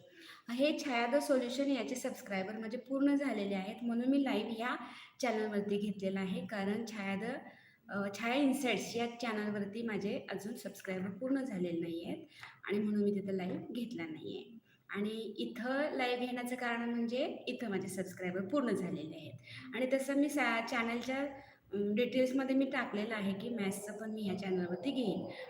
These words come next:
आणि मी असं ठरवलं आहे की या चॅनलवरती सुद्धा आता, अ, मॅथ्सच्या संदर्भात म्हणजे पाचवी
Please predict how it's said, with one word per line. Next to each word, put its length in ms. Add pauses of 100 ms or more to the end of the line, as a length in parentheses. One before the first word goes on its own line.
आणि 140
मी 140
असं 200
ठरवलं 420
आहे 220
की 240
या 140
चॅनलवरती 580
सुद्धा 340
आता, 460 (400)
अ, 40
मॅथ्सच्या 580
संदर्भात 540
म्हणजे 180
पाचवी 460